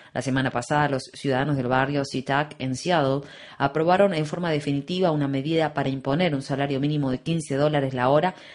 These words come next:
a los empleados del Aeropuerto Internacional de la ciudad. Los legisladores también promovieron medidas para aumentar el salario mínimo de Massachusetts y en dos condados de Maryland.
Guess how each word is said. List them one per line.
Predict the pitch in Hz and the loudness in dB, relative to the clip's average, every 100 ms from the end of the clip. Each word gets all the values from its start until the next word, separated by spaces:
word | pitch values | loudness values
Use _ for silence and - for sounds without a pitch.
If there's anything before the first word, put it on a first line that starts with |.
| - | -12
a | - | 0
los | 151 185 | 2 4
empleados | 202 190 196 190 | 2 2 2 2
del | 180 180 | 0 0
Aeropuerto | 147 147 147 147 196 190 | 0 0 0 2 0 0
Internacional | 170 147 143 131 135 135 | -4 -4 -2 -2 2 2
de | 131 | 0
la | 127 | -2
ciudad. | 127 147 139 107 - - - - | 0 4 4 4 -2 -16 -20 -6
Los | 135 | -2
legisladores | 135 131 135 127 151 | 0 0 2 2 2
también | 147 131 139 | 0 -2 -2
promovieron | 139 131 135 151 135 | -2 0 2 2 2
medidas | 127 165 208 208 | 0 0 0 -2
para | - 127 | -4 -4
aumentar | 123 127 143 151 | -4 -2 0 0
el | |
salario | 147 131 147 139 | -2 -2 0 0
mínimo | 151 151 135 127 | 0 0 -2 -2
de | - | -2
Massachusetts | 127 123 139 240 190 151 151 | -4 -4 -2 0 0 -4 -4
y | - 156 | -4 -2
en | 165 | 0
dos | 220 | -2
condados | 220 160 147 147 151 151 | -2 0 2 4 2 -2
de | - 156 | -2 2
Maryland. | 135 110 113 110 95 | 2 0 -4 -6 -6